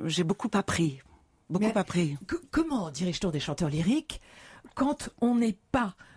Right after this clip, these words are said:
Speaker 2: une chanteuse, on n'a pas fait de chant lyrique ? Il y a des impératifs, euh, qui sont spécifiques à ce genre de mise en scène.
Speaker 1: Oui.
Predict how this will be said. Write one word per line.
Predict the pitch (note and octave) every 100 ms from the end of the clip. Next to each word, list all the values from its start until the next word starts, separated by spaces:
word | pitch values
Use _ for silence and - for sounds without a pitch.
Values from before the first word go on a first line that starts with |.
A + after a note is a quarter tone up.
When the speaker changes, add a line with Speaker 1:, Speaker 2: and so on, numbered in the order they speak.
| -
Speaker 2:
une | E3 D3
chanteuse, | - D#3+ - B3 B3+ B3+ F#3
on | F3+
n'a | E3 C#3
pas | A#3+
fait | A#3+
de | F#3+
chant | E3+ - A3+
lyrique ? | G#3 F3 G3 C4 - D#3 - - -
Il | F#3 F3
y |
a | A3 G3 - - - - -
des | G3 A3+ A3
impératifs, | F#3+ F#3+ F3+ - B3 A3 -
euh, | E3+ D#3 D#3 -
qui | -
sont | - G3
spécifiques | - A3 - C#4 - E4+ -
à |
ce | G3 G3+
genre | F#3
de | F#3
mise | F3 E3
en | D#3+
scène. | - F3
Speaker 1:
Oui. | F3 A3+